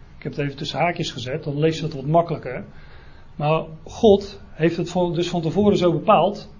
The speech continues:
dat hij dit ging doen. Dus het is niet zo dat er iets misgaat bij God of zo, of dat, ehm,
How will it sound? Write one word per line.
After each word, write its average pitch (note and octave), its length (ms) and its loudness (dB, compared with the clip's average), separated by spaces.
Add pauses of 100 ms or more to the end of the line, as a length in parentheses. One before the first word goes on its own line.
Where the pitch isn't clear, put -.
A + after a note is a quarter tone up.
(120)
dat F3+ 180 6
hij F#3 160 6
dit F3+ 160 -4
ging F3+ 200 -2
doen. D3 220 4
Dus D3 220 -6
het - 80 -16 (760)
is - 80 -18
niet E3 180 0
zo E3+ 100 4
dat D#3 160 6
er D#3 80 -4
iets - 160 -10
misgaat F#3 680 4
bij E3+ 120 6
God F#3+ 220 0
of E3 80 -6
zo, F#3+ 260 4
of D3+ 180 2
dat, D3 260 -2
ehm, C3 840 -2